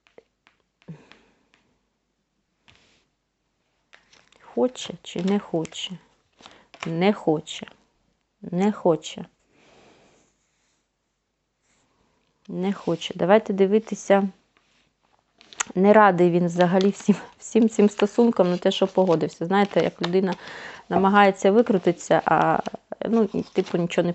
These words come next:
виходить. Путін до Лукашенка. А тут, е, бачить, що не виходить. Тобто він бачить, що не діє те, що він робить, і все рівно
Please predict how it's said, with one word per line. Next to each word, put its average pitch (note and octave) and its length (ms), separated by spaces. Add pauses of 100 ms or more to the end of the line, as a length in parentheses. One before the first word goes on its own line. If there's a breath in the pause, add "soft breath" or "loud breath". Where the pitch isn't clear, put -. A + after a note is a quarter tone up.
виходить. - 540 (1400 loud breath)
Путін C4+ 360
до F#3 120
Лукашенка. F3 840 (1400 loud breath)
А F#3+ 100
тут, F4 400 (160)
е, A3+ 380 (460 loud breath)
бачить, A#3 360
що F#3 500 (220)
не F#3+ 200
виходить. F#3+ 640 (1400)
Тобто F3+ 280
він F#3+ 220
бачить, F3+ 320
що - 260
не F#3 200
діє F#3+ 360
те, - 160
що - 280
він E3+ 340
робить, E3 540
і - 100
все - 260
рівно F3 400